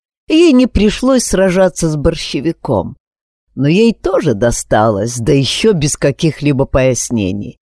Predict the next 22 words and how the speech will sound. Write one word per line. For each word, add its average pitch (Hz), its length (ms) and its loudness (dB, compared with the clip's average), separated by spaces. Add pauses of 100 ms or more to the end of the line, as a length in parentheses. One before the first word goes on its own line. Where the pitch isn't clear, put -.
(880)
Всё-таки 302 640 0
повезло 240 640 2
нам 151 240 2
с - 160 -2
Алексом, 170 560 2
что 165 300 0
мы 226 240 2
были 185 340 2
в - 100 -4
тот 190 280 -2
момент 156 460 -2
в 151 40 -12
машинах. 92 840 -10 (2250)
«Так - 300 -2
вот, 185 480 0 (200)
группа 277 440 0
разбежалась», 202 1000 0 (400)
собравшись 123 760 -2
с 104 40 -6
духом, 165 380 -2
продолжила 123 640 0
Яна. 98 540 -4